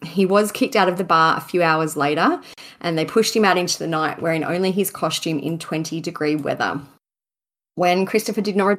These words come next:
return home, his family became worried pretty quickly. They worked with police to search for him. On two separate occasions, bloodhounds tracked his scent from a pizza shop across the street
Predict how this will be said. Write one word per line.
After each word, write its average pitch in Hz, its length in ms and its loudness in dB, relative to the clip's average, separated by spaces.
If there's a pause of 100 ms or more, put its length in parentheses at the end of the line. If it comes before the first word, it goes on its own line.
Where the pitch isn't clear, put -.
(140)
return 190 360 0
home, 170 300 0
his 202 220 -2
family 180 300 2
became 170 400 0
worried 160 320 4
pretty 175 180 -2
quickly. 202 640 2 (560)
They 180 160 4
worked 190 240 6
with 208 160 0
police 180 340 0
to - 120 -8
search - 340 0
for 175 100 -6
him. 240 380 2 (220)
On 185 100 -2
two 233 320 0
separate 214 360 0
occasions, 175 600 0
bloodhounds 185 640 0
tracked - 300 -2
his 196 180 -2
scent - 300 -4
from 180 160 -4
a 175 60 -2
pizza 185 340 -2
shop 190 280 -2
across 175 340 -4
the 202 120 -4
street - 460 -4